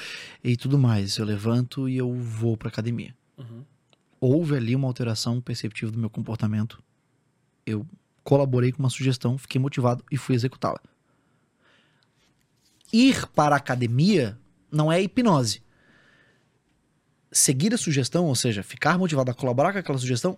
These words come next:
Speaker 1: é uma auto-hipnose. Eu posso ter me feito uma auto-hipnose, parei lá
Speaker 2: Mas, mas
Speaker 1: dez
Speaker 2: qual que é o,
Speaker 1: minutinhos e
Speaker 2: o
Speaker 1: tudo
Speaker 2: que,
Speaker 1: mais.
Speaker 2: o que que é o limite que, que define o que que, qualquer sugestão que tu segue,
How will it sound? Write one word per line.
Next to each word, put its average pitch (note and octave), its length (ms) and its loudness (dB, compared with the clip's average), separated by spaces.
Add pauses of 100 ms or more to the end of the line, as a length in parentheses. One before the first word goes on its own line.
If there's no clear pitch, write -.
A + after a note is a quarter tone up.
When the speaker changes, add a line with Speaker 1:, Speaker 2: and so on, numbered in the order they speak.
Speaker 1:
é C#3+ 80 2
uma C#3+ 140 0
auto-hipnose. D#3 380 0
Eu A#2+ 40 0
posso C3 180 0
ter D3+ 120 0
me D3 120 4 (240)
feito C#3 280 0
uma C3+ 100 0
auto-hipnose, C#3+ 720 2 (320)
parei E3+ 400 6
lá D#3 140 4
Speaker 2:
Mas, D#3 80 6
mas D#3 80 0
Speaker 1:
dez D3+ 200 4
Speaker 2:
qual D#3 120 4
que F3+ 80 2
é - 20 2
o, - 40 2
Speaker 1:
minutinhos G3+ 320 4
e - 20 2
Speaker 2:
o - 20 0
Speaker 1:
tudo D#3+ 140 2
Speaker 2:
que, - 40 4
Speaker 1:
mais. B2+ 160 4
Speaker 2:
o - 40 -2
que F3 60 -4
que G3+ 60 2
é - 40 4
o F#3+ 40 4
limite E3 460 0
que, - 220 -10
que - 180 -10
define D3+ 720 0
o C3+ 80 -2
que D#3 180 -8
que, D#3 420 -10
qualquer E3 300 2
sugestão F#3+ 460 0
que - 80 -12
tu D#3+ 100 -8
segue, C#3+ 460 2